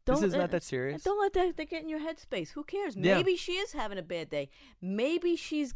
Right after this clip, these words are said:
Speaker 1: maybe she's got a little bit of a, um, a personality kind of thing where she's moody. Maybe she's moody. Don't let her moodiness rub off on you. Who cares? "Hey, how are you? Good day. You want a cup of coffee?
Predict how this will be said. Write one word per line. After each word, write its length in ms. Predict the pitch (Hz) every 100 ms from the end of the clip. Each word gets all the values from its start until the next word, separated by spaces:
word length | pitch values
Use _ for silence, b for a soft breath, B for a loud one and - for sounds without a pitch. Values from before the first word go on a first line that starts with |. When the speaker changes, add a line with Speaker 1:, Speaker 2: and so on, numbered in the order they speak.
| -
Speaker 1:
maybe 400 | 254 294 302 311
she's 320 | - 285 247
got 240 | 247 240
a 80 | 214
little 260 | 226 254 240
bit 200 | 214 226
of 200 | 214 185
a, 300 | 196 180 170 b b b b _
um, 640 | 180 170 165 156 156 147 - - _ - 123
a 120 | 120
personality 680 | - 254 208 240 233 233 190
kind 260 | 185 202 185
of 80 |
thing 220 | - 185 180
where 80 |
she's 240 | 175 - 160
moody. 480 | 196 254 233 139 - b
Maybe 520 | 165 160 190 269 254
she's 300 | 254 - 226
moody. 480 | 180 190 185 - - _ _ _ -
Don't 220 | 156 208
let 180 | 285 285
her 160 | 240 226
moodiness 600 | 233 214 175 180 220 - b b b
rub 300 | - 180 175
off 240 | 165 165 -
on 160 | 156
you. 220 | 147 165 214 _ -
Who 100 | 370
cares? 580 | 480 539 523 381 - - - - _ _ _ _ _
"Hey, 100 | -
how 60 | 320
are 480 | 508 480 453 466 494
you? 80 | 440
Good 140 | 453
day. 80 | 440
You 80 | 403
want 180 | 403 427
a 40 |
cup 120 | 440
of 60 | 403
coffee? 280 | 440 466